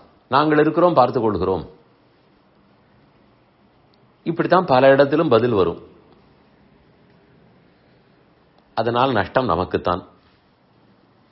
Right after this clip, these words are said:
சரி, இதற்கு என்ன வழி? அதுக்குன்னு ஒரு பெரியவர், பெரிய பதவியில் இருக்கிறவர் பதவியா விட்டுவிட முடியும்? அதுவும் நல்ல தொண்டு தானே.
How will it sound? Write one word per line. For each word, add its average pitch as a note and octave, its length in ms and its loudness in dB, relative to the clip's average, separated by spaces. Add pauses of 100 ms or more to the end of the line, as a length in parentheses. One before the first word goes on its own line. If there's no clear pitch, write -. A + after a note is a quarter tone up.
(1400)
சரி, E3 300 -8
இதற்கு B2+ 320 -4
என்ன D3 160 -2
வழி? A2+ 400 -4 (2250)
அதுக்குன்னு A#2+ 400 0
ஒரு B2 140 4
பெரியவர், A2+ 640 0 (180)
பெரிய C#3 240 2
பதவியில் B2+ 360 0
இருக்கிறவர் G#2+ 480 0 (1040)
பதவியா C#3 500 4
விட்டுவிட C3+ 340 2
முடியும்? B2+ 480 -4 (1900)
அதுவும் D3 300 -2
நல்ல C#3 240 2
தொண்டு B2+ 260 -2
தானே. G#2+ 240 -4